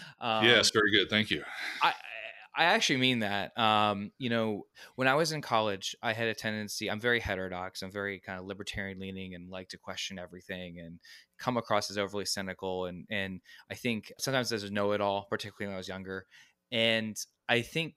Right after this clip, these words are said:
Speaker 1: that sort of attitude hindered my ability at the time to fully appreciate everything that I was being exposed to. Instead of having to show that I was right or that I knew the answers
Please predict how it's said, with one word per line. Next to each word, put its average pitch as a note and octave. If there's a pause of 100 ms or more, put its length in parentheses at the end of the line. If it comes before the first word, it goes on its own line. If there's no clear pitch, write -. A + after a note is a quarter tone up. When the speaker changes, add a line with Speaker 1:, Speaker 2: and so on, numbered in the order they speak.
Speaker 1:
that A#2
sort A#2
of G2+
attitude G#2
hindered A2
my G2+
ability G2
at F#2+
the F#2
time G2
to -
fully G2
appreciate G2
everything G2
that F#2
I E2+
was F2+
being E2+
exposed -
to. A#1 (440)
Instead C3
of B2
having A#2
to G2+
show G#2+
that G2+
I G2
was F2+
right F#2+ (380)
or G2
that G2
I G2+
knew G#2
the G2
answers A2